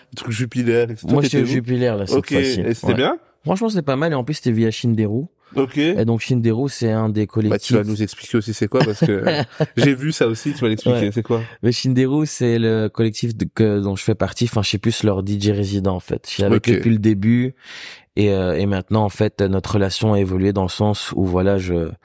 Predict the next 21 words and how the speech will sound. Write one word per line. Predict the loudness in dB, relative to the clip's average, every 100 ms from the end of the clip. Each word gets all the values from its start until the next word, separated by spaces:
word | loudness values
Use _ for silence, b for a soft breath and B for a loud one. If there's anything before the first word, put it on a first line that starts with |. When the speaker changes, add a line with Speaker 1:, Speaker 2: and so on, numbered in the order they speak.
| B B B B B
Speaker 2:
je, | -2 2 2 0 -2 -4 -4 -4
je | -4 -4
participe | -4 -4 -4 -4
constamment | 0 -2 0 2 4 4 4
à, | 2 0
on | 0
va | 0 0
dire, | 0 0
à | 2
leur, | 0 0 -2
euh, | -2 -4 -6 -12 -4
recherche | -2 0 0 0
musicale | 0 0 0 0
et |
surtout | -2 -6 -2 -2
par | 0 -2
rapport | -2 0 0
au | 2 0
D | 0
J | 0 0
en, | 0 -4